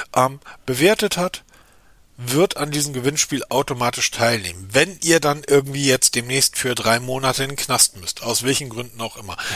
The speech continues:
bewertet uns einfach jetzt schon mal, weil dann nehmt ihr automatisch dran teil.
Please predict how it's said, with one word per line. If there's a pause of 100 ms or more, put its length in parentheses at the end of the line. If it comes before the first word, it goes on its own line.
(160)
bewertet
uns
einfach
jetzt
schon
mal,
weil
dann
nehmt
ihr
automatisch
dran
teil.